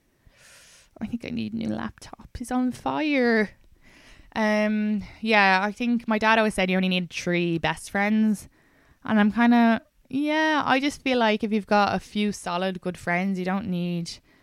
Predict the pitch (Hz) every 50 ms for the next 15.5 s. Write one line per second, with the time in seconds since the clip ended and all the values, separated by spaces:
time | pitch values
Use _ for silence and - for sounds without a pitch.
0 | _ - - 190 180 - - - 185 185 190 185 180 180 196 233 330 453 571 539
1 | - 302 226 196 180 180 185 190 180 160 165 175 - - - _ _ _ _ -
2 | _ _ _ _ _ _ _ _ _ _ _ _ _ - 185 185 185 180 170 160
3 | 156 151 151 156 160 185 - - - _ _ _ _ _ _ _ _ _ _ -
4 | - 247 254 220 180 175 - - 180 175 - 180 - - 180 170 170 170 - -
5 | - 185 185 180 180 - 185 170 165 165 160 165 170 160 151 151 - - 180 175
6 | 175 180 180 175 180 170 175 170 165 165 165 - _ - _ _ - 175 165 160
7 | 156 156 151 151 151 147 151 - - - - _ - 175 175 175 180 185 180 170
8 | 170 160 165 185 202 - - - 160 147 143 143 147 151 151 - - - - 170
9 | 170 170 151 147 - 156 151 156 - - 185 170 151 147 151 170 175 170 160 -
10 | - 160 170 175 - 302 320 330 320 - - - 320 311 302 294 - - 196 175
11 | 165 - - - - - _ - 359 320 - - 226 226 247 269 277 277 262 -
12 | - 240 262 254 254 254 254 262 240 220 208 185 175 170 165 - - - - 208
13 | 214 208 185 175 175 - - 240 254 254 262 247 254 247 - 247 240 247 247 247
14 | 226 - - 233 233 220 - 302 359 349 - 262 233 220 208 - - - 196 -
15 | 214 208 190 185 175 165 160 170 156